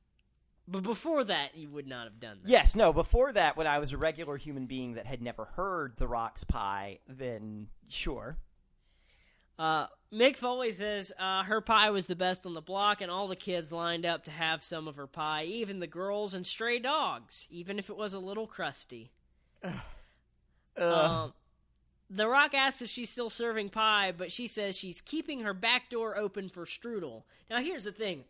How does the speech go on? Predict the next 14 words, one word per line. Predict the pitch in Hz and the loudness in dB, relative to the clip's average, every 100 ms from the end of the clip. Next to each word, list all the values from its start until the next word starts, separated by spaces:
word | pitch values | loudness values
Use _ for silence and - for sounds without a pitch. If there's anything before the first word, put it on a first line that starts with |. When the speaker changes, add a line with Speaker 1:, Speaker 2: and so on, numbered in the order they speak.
| - | 2
Speaker 1:
I | 269 233 | 4 6
am | 185 160 | 2 -2
certain | 175 - - 220 214 151 143 131 | -6 -6 0 2 2 -4 -16 -10
that | 156 - | -10 -2
no | 185 180 | 0 2
one, | 170 160 151 143 _ _ _ _ _ _ _ _ 175 | 2 -2 -6 -12 _ _ _ _ _ _ _ _ -14
no | 180 185 214 196 | -6 0 2 2
one | 185 156 | 0 -4
has | 196 - | -8 -6
ever | 196 170 | -6 -6
used | 170 170 170 - - | -6 -4 -4 -6 -2
strudel | 175 165 147 135 | -2 0 -2 -6
to | 156 | -10
mean | 156 156 143 | -8 -6 -8